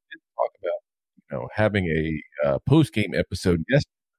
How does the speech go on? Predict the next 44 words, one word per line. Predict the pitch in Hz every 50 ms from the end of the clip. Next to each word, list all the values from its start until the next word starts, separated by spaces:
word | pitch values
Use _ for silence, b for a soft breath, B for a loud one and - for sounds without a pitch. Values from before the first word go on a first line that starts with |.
| _ -
Uh, | - 78 76 71 65 62
you | 67 71
know, | 73 71 69
like | 73 73 80
I | 82
said, | - - 98 92 78 -
uh, | 85 80 80
what's | 80 - - _ _ _ _ _ _ _ _ _ _ - -
going | 110 101 95
on | 90 82
right | 85 90
now? | 104 127 139 113
Rob | 92 98 110 117 101
is | 98 92
not | 92 90 - -
feeling | 117 107 101 92
too | - - - 92 90 95
well, | 95 101 113 120
and | 107 98
then, | 92 90 90 90 92 92
uh, | 92
to | 90 - _ _ _ _ _ _ _ _ _ _ _ _ _ _ _ _
be | 98 101
honest, | 110 120 127 123 110 - 123
yesterday | 123 123 - - - 107 101 107
I | 147
was | 165 113 -
just | - - - - _ _ -
freaking | - - - - - -
exhausted | - 82 95 120 139 135 - - -
by | 69
the | 71 71 76 73 - _ _ _ _ _ _ _ _ _ - 110
game, | 123 135 139 139 143 143 139 139 131 110 - - -
the | - _ _ 107 113
day, | 131 135 131 131 131 131 131 127 127 123 127 123 123 120 110 101 - -
the | 127
whiskey, | 127 110 117 139 135 - - _ 143 135 127 123 123 120 113 110 98 -
everything. | 98 113 120 120 117 - - 123 117 117 113 113 110
It | 92 -
was, | 85 90 - - _ _ _ - - - -
oof. | -
It | - - _ _ _ _ _ _ _ _ _ _ _ _ _ _ _ _ _ -
was | 92 92 -
just, | 90 82 -